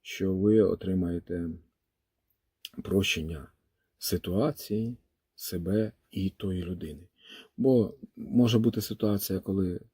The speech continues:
вам себе не начебто і прощати нема за що. Ну от. А ви впираєтесь, і це може бути ключовою історією для того, щоб рухатися далі вперед по духовному розвитку,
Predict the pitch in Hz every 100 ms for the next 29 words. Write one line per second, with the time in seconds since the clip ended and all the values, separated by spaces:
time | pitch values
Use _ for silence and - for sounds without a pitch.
0 | - 92 87 - 92 95 87 87 82 -
1 | - - - 95 - - - 120 110 -
2 | - - _ _ _ _ _ _ _ _
3 | _ _ _ _ - 85 82 - - -
4 | 101 98 123 135 143 143 _ _ _ _
5 | _ _ _ _ _ _ _ _ _ _
6 | _ _ _ _ _ _ _ _ - 135
7 | 139 139 123 113 107 - 123 113 - 131
8 | 123 120 117 113 113 117 113 123 113 104
9 | 98 98 - 131 123 104 95 98 117 101
10 | 104 - 92 101 104 101 - 101 101 120
11 | 110 92 - 101 104 95 _ - 95 95
12 | 90 - - 71 - 98 92 - 120 113
13 | _ -